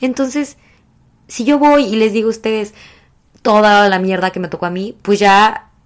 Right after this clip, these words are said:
se perdieron de esa, a lo mejor, excelente experiencia que hubieran tenido en ese restaurante. <laughs> Así pasa con la gente.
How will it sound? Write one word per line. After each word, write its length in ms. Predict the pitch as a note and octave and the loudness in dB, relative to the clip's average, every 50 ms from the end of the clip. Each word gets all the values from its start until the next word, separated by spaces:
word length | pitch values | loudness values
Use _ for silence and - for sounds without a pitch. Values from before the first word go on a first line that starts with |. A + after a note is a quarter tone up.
| _ - | _ -12
se 220 | - - G#3+ G#3 | -6 -4 -4 -2
perdieron 360 | G#3+ F#3+ E3+ E3+ E3+ F3 F3+ | -2 -4 -6 -4 -4 -4 -4
de 80 | G3 F#3+ | -4 -4
esa, 180 | F3+ F#3+ F#3+ | -2 -2 -2
a 160 | - - - F3 | -2 -2 -6 -6
lo 80 | E3+ D#3+ | -6 -8
mejor, 280 | D#3+ C#3+ E3 D#3+ - - - _ _ _ _ - | -8 -6 -8 -8 -8 -12 -20 _ _ _ _ -10
excelente 760 | G#3 G#3 _ _ - - - - F#3 F3 E3+ E3 D#3+ - E3+ | -10 -10 _ _ -10 -8 -6 -4 -4 -4 -4 -6 -8 -10 -10
experiencia 540 | - - - - F3+ F3 D#3 D3 D3 D#3+ - | -12 -10 -8 -6 -6 -4 -4 -6 -8 -10 -12
que 100 | - - | -10 -10
hubieran 200 | D3+ D3 C#3+ D3 | -8 -8 -8 -8
tenido 240 | D3 D#3 D3+ C#3+ C#3 | -8 -10 -10 -8 -10
en 60 | C#3 | -8
ese 160 | C#3 C3+ - C#3+ | -10 -10 -10 -10
restaurante. 560 | D3 C#3+ C#3+ - C#3+ C3+ B2 B2 B2+ _ - _ _ _ - | -12 -12 -12 -12 -12 -12 -12 -14 -14 _ -20 _ _ _ -16
<laughs> 280 | D3 D3 - _ _ | -14 -14 -14 _ _
Así 220 | - - C#3+ C#3+ D3+ | -12 -12 -10 -10 -10
pasa 240 | D3 D#3 D3+ E3 - | -12 -10 -12 -10 -10
con 100 | - F3 | -10 -10
la 100 | D3+ D3 | -10 -8
gente. 400 | - C#3+ C#3 C#3+ - - _ | -10 -10 -10 -10 -16 -20 _